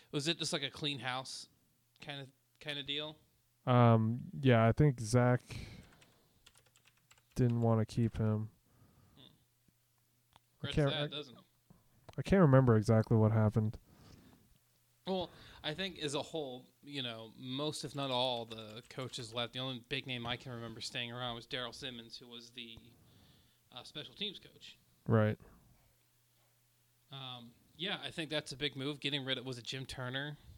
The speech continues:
Speaker 1: Was
Speaker 2: Yeah.
Speaker 1: that his name? Uh,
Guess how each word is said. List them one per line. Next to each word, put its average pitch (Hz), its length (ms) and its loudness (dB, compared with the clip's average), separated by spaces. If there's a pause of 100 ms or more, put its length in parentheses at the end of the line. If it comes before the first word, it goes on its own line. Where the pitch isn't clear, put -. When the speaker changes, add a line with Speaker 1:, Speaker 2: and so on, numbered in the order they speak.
(1900)
Speaker 1:
Was 123 100 2
Speaker 2:
Yeah. 117 140 6
Speaker 1:
that - 80 -2
his - 60 -12
name? 135 300 -14 (300)
Uh, 131 260 -16